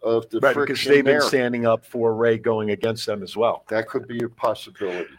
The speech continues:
Speaker 2: The great thing about the storyline is, as you all are listening and watching, and good morning, Jennifer. Thank you. Uh, Ronald asks, and this is a great question,
Speaker 1: Talk
Speaker 2: too,
Speaker 1: to me.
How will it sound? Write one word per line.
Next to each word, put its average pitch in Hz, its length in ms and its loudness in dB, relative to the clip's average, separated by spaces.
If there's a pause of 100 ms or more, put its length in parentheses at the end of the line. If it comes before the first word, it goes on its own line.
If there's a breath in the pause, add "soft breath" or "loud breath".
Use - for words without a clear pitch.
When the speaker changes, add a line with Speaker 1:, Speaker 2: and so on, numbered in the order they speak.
(160 soft breath)
Speaker 2:
The 175 100 0
great 220 240 4
thing 208 160 0
about 143 280 4
the 123 60 -8
storyline 123 600 -2
is, 113 220 -8
as 127 240 -6
you 135 100 4
all 143 160 6
are 117 60 0
listening 123 460 -2
and 107 100 -4
watching, 131 420 2
and 120 180 -6
good 156 120 -2
morning, 185 320 4
Jennifer. 180 680 6
Thank 175 280 2
you. 254 280 0 (400 soft breath)
Uh, 143 500 8
Ronald 160 420 4
asks, 165 400 4
and 131 120 -4
this 151 120 -4
is 147 80 -4
a 139 60 -4
great 135 220 0
question, 139 380 2
Speaker 1:
Talk 156 160 6
Speaker 2:
too, 156 140 0
Speaker 1:
to - 100 -2
me. 110 120 -6